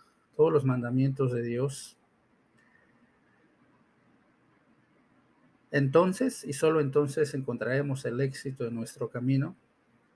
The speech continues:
no solamente religiosamente hablando, sino también en nuestra vida cotidiana.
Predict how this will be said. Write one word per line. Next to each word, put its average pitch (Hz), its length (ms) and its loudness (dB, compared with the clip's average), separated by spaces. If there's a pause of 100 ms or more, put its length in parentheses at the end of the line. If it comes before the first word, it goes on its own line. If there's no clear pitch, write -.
(120)
no 139 100 -6
solamente 139 480 2
religiosamente 127 680 -2
hablando, 123 480 -4
sino 147 260 -4
también 156 460 0 (1040)
en 131 680 2 (560)
nuestra 135 720 2
vida 135 280 2
cotidiana. 113 680 -6